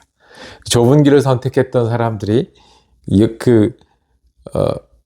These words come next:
끝까지 남아서 주님 앞에 연단이 되고 연단이 되어 시험을 이기는 자라고 말씀합니다.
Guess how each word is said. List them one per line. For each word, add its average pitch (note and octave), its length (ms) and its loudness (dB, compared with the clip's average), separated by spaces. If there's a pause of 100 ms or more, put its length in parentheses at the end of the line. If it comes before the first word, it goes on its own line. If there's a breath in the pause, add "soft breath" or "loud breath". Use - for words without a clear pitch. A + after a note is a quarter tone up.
(100)
끝까지 F3+ 760 0
남아서 G#2 720 -2 (280)
주님 A#2 520 2
앞에 G2+ 460 -2
연단이 A#2+ 580 2
되고 B2+ 300 2
연단이 G#2 480 0
되어 G#2 160 2
시험을 G2 520 -6
이기는 E2 320 -12
자라고 - 1080 -6
말씀합니다. - 920 -6